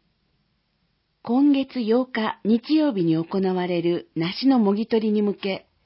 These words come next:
下今泉四丁目にある梨畑では、丹精込めて育てられた美味しい梨が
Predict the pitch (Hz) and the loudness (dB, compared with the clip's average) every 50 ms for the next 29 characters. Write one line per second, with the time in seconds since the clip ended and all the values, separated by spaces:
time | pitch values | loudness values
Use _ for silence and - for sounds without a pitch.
0 | _ _ - - - - 254 262 294 302 302 285 285 277 277 277 - - 170 160 | _ _ -18 -10 -2 2 4 4 6 6 6 6 6 4 2 0 0 -2 -2 -2
1 | 147 139 147 185 233 240 - 254 233 226 214 214 214 208 208 202 196 190 160 147 | 0 0 2 0 0 0 0 0 0 0 0 0 0 0 0 0 -2 -2 -2 -4
2 | 143 - 139 165 175 - - 233 233 - 202 160 170 151 156 147 139 143 151 165 | -4 -4 -4 -4 -4 -4 -4 -4 -4 -4 -6 -6 -6 -4 -4 -4 -4 -4 -6 -6
3 | - _ _ _ _ _ _ _ - 294 302 302 294 294 - 233 196 185 180 - | -8 _ _ _ _ _ _ _ -2 0 2 2 0 0 -2 -2 -2 -2 -2 -2
4 | 240 240 220 196 185 - 165 151 170 - 196 196 214 254 254 - 269 247 254 240 | -2 -2 0 -2 -2 -2 -2 -4 -4 -4 -4 -4 -2 -2 -2 -2 -2 -2 -2 -2
5 | 196 165 - 165 147 143 139 180 226 247 - - 277 269 247 240 240 240 - 233 | -4 -4 -6 -6 -4 -2 0 0 0 0 -2 -2 -2 0 2 0 0 -2 -4 -4
6 | 202 180 175 180 196 | -4 -4 -4 -6 -8